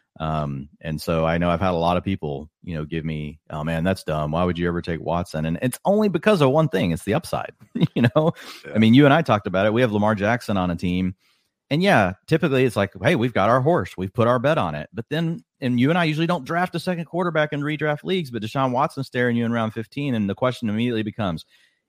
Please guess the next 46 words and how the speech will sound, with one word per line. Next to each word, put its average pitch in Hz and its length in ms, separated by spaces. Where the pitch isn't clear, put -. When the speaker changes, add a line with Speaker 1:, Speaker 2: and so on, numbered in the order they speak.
Speaker 1:
if 233 180
for 185 120
some 127 280
reason 80 400
Lamar 113 300
Jackson 104 480
did 95 220
go 95 140
down, 80 320
like, 95 200
the, 123 160
there's 156 160
no 160 160
reason 120 480
to 95 100
draft, 90 560
uh, 85 580
you 98 120
know, 80 280
Tua 104 240
Tagovailoa, 82 760
uh, 82 240
Tua 98 220
whatever, 69 400
Tua. 76 320
There's 120 140
no 190 100
reason 175 280
to 135 60
draft 95 280
him. 76 100
He's 143 180
not 175 260
gonna 165 160
replace 139 360
Lamar 123 240
Jackson. 107 420
You 87 80
just 127 260
go 127 160
get 120 180
someone 123 300
off 107 160
the 110 80
wire. 104 480
However, 113 560